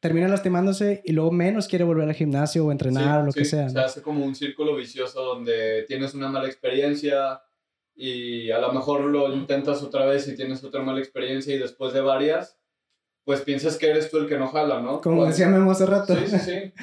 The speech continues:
Speaker 2: Cuando en realidad
Speaker 1: Generas una
Speaker 2: no tiene
Speaker 1: resistencia y ya no quieres
Speaker 2: sí,
Speaker 1: nada.
Speaker 2: cuan-, cuando en realidad no es, no es culpa de uno o no es responsabilidad de uno ser el experto en el tema de, de cómo bajar de peso o cómo mejorar o cómo hacer ejercicio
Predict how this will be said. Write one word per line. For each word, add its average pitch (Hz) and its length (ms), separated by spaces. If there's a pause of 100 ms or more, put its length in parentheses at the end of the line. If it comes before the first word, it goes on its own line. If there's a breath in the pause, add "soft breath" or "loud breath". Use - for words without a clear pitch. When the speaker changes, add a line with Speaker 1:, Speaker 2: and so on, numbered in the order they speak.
(140)
Speaker 2:
Cuando 151 280
en 147 60
realidad 147 240
Speaker 1:
Generas 170 240
una 185 100
Speaker 2:
no 185 60
tiene 170 100
Speaker 1:
resistencia 170 420
y 165 60
ya 160 80
no 156 100
quieres 160 220
Speaker 2:
sí, 151 80
Speaker 1:
nada. 151 160
Speaker 2:
cuan-, 147 280
cuando 139 240
en 139 60
realidad 131 380
no 147 260
es, 143 340
no 135 180
es 135 200
culpa 143 380
de 135 100
uno 139 380 (580)
o 127 100
no 131 120
es 127 60
responsabilidad 139 680
de 139 80
uno 147 160
ser 139 200
el 139 120
experto 135 420
en 135 100
el 120 140
tema 123 360
de, 120 200
de 107 640
cómo 135 240
bajar 120 260
de 123 100
peso 123 320
o 113 80
cómo 120 200
mejorar 117 420
o 110 100
cómo 110 160
hacer 113 180
ejercicio 113 640